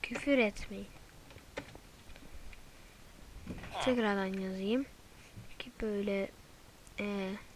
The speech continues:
görmeyenler görsün, küfür etmesinler. Yoksa ağzına nasıl çarpayım? Onlara diyorum da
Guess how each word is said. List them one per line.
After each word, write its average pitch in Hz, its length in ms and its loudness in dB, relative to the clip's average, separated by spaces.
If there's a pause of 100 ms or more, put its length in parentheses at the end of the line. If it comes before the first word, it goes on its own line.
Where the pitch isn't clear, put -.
(2250)
görmeyenler 190 920 0
görsün, 233 480 0
küfür - 340 -4
etmesinler. 202 840 -2 (1900)
Yoksa - 220 -12
ağzına 214 580 0
nasıl - 220 2
çarpayım? 156 880 -4
Onlara 226 300 4
diyorum 330 260 8
da 185 100 -2